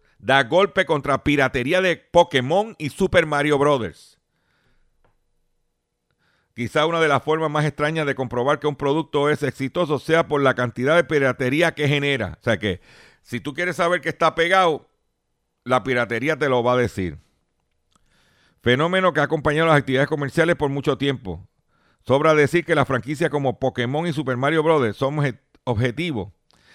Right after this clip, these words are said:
de quienes buscan lucrar de, de forma ilegal con ella y la lucha de las compañías y las autoridades para poner en alto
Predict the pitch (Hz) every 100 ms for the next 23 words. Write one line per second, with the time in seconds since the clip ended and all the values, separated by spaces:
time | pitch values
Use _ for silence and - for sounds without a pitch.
0 | _ 110 110 131 127 160 - 175 170 151
1 | - 160 165 165 135 127 - _ _ _
2 | _ _ 123 120 - 151 165 160 135 147
3 | 160 - _ _ - 123 143 180 139 113
4 | - _ - - 117 120 127 170 156 143
5 | - 135 120 120 120 147 160 139 127 117
6 | 113 117 151 156 131 110 110 131 147 131
7 | 135 151 - 117